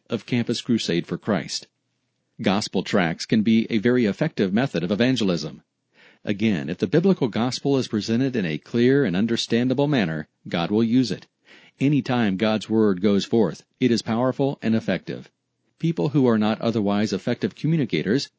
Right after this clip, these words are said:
can overcome such a weakness by using a gospel tract. Gospel tracts are an excellent choice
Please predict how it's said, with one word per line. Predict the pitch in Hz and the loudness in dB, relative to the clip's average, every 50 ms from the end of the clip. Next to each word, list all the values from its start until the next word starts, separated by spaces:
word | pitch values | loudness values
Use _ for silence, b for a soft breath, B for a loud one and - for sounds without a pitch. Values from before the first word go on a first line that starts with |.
| b b b b b b | b b b b b b
can | - 147 | -2 0
overcome | - 170 165 - 156 - - 190 160 110 95 | 0 0 0 0 0 0 0 0 2 0 0
such | - 113 - | 0 -2 0
a | - 98 | 0 0
weakness | 101 135 139 - - 85 78 82 | 0 0 -2 -2 -4 -6 -6 -4
by | - - 95 | -4 -4 -2
using | 110 107 120 156 147 95 87 78 | -2 -2 -2 -2 -2 -2 -2 -4
a | 85 | -4
gospel | 98 95 85 80 76 - - 123 | -2 -2 -2 -2 -4 -2 -4 -4
tract. | 120 - 143 110 - - - - _ _ _ _ _ _ _ _ _ - | -2 0 0 0 0 -2 -8 -20 _ _ _ _ _ _ _ _ _ -4
Gospel | 113 98 95 - - 104 101 | -2 -2 -2 -2 -2 -4 -4
tracts | 90 - 113 92 85 98 113 - - | -4 -2 -2 0 0 -2 -2 -4 -4
are | 107 90 85 | -4 -4 -4
an | 85 - | -2 -2
excellent | 120 117 - - 113 101 92 82 | -4 -2 -2 -2 -2 -2 -2 -2
choice | - - 135 117 82 87 - - | -2 0 0 2 0 0 -2 -6